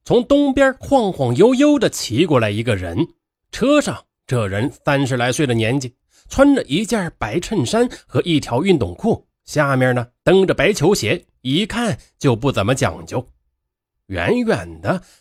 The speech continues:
他就看到了老冯的这家包子铺，奔着这边紧骑了几步，在老冯的铺子面前站住了脚：“给我拿四个包子。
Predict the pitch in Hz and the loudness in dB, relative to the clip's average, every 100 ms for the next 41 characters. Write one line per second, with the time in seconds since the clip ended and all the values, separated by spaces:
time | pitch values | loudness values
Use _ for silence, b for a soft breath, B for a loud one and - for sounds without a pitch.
0 | b 233 240 220 - 233 202 175 160 143 | b -2 2 0 0 0 4 6 6 6
1 | 135 127 139 156 247 214 190 123 127 120 | 4 2 2 4 2 0 0 2 2 2
2 | 123 120 110 - 117 - _ _ - 170 | 4 4 2 -2 -6 -10 _ _ 0 2
3 | 208 151 123 151 120 139 156 b b b | 2 0 0 0 2 2 2 b b b
4 | 143 123 117 127 160 123 123 117 139 - | 0 0 0 0 0 2 0 -2 -2 -8
5 | _ b b 240 196 175 170 - 180 254 | _ b b -2 2 4 4 2 2 2
6 | - 135 214 202 233 151 - 226 208 - | 2 0 2 4 4 2 0 0 0 -4
7 | - 139 127 139 127 101 123 _ _ _ | -2 0 2 2 2 0 -4 _ _ _
8 | _ 135 190 160 185 240 196 226 277 | _ -2 0 0 -2 -2 -2 2 2